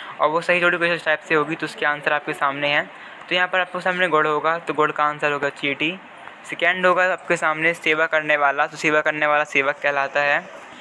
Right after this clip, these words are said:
Then guys, question number इसमें जो third होगा, वो होगा माता का आंचल।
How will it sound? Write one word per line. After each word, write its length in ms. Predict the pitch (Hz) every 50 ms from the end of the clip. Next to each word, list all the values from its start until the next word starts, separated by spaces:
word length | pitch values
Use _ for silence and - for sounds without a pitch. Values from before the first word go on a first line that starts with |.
| - - - -
Then 140 | 147 170 170
guys, 180 | 185 190 -
question 240 | - 180 165 180 180
number 180 | 175 175 175 180
इसमें 280 | 170 175 180 175 165
जो 60 | 156
third 300 | 143 - 165 156 156 156
होगा, 340 | 156 147 139 139 147 160 170 - - - - - - - 131
वो 200 | 131 156 165 170
होगा 340 | 165 160 170 170 170 170 - -
माता 420 | 139 135 131 135 135 - 156 160
का 240 | 160 - 170 170 - - -
आंचल। 360 | 139 135 135 131 - 139 123